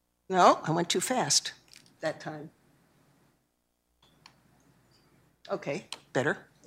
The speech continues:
Um, he started looking at the internet, and this is one of, he started looking at where does the internet, where are the choke points of the internet?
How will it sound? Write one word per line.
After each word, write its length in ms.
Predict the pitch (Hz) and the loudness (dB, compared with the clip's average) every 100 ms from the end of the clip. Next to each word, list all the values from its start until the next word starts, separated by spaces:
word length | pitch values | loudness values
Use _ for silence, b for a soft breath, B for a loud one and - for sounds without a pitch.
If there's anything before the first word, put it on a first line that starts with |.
| B B B B - 233 | B B B B -2 0
Um, 260 | 226 233 | 0 0
he 120 | 254 | 0
started 460 | 311 339 302 285 247 | 0 4 4 2 -2
looking 360 | 269 262 247 220 | -2 -2 -6 -4
at 220 | 233 233 | -6 -2
the 120 | 233 | 0
internet, 640 | 240 247 202 156 160 - B B B - | 0 0 0 2 0 -2 B B B -6
and 360 | 240 233 233 226 - | 0 2 2 -2 -10
this 760 | 226 254 294 349 - - - - _ | -10 -2 2 6 6 4 0 -18 _
is 320 | 233 226 220 | -2 0 -2
one 320 | 220 247 254 254 | -2 2 2 2
of, 160 | 226 | -2
he 120 | 254 | -4
started 260 | 247 277 254 | 4 4 4
looking 280 | 262 254 240 | 0 0 0
at 120 | 208 | 0
where 180 | 254 269 | 0 0
does 180 | 254 - | -2 -2
the 140 | 233 | 0
internet, 540 | 226 233 214 208 - | 0 -2 -2 -2 -2
where 200 | 196 240 | 0 2
are 60 | 254 | 2
the 100 | 247 | 0
choke 300 | - 226 226 | -2 -4 -6
points 380 | - 165 156 - | -10 -10 -8 -10
of 120 | 156 | -8
the 120 | 156 | -8
internet? 480 | 151 - 139 135 | -8 -8 -10 -10